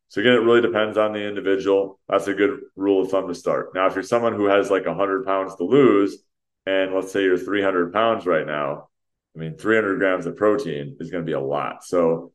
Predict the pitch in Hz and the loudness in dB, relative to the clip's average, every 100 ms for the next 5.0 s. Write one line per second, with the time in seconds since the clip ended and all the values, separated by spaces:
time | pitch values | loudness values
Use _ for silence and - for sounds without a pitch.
0 | - 101 110 107 101 101 95 - 98 95 | -10 -4 -4 -4 0 2 2 -2 0 2
1 | 90 - 67 60 57 52 50 - _ - | 0 -2 -6 -6 -8 -8 -8 -10 _ -4
2 | 95 90 87 87 113 113 95 90 87 85 | -2 0 -2 2 2 4 2 2 0 0
3 | 82 78 - 87 85 101 87 85 82 82 | -2 -4 -8 -6 -2 -2 0 -2 -2 -8
4 | 76 78 78 78 64 65 71 58 50 | -6 -4 -4 -6 -6 -6 -8 -8 -8